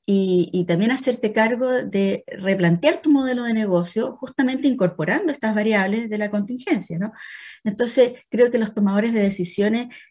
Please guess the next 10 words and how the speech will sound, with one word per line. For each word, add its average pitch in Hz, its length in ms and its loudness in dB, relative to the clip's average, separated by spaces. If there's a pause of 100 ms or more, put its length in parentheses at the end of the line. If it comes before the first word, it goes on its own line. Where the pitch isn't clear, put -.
(200)
de, 175 420 -2
eh, 175 260 2
de 175 80 -2
alguna 190 200 0
manera, 226 640 0
es 196 300 -2
muy 208 240 4
importante 247 560 -6
que 233 240 -2 (680)
tomen 208 520 4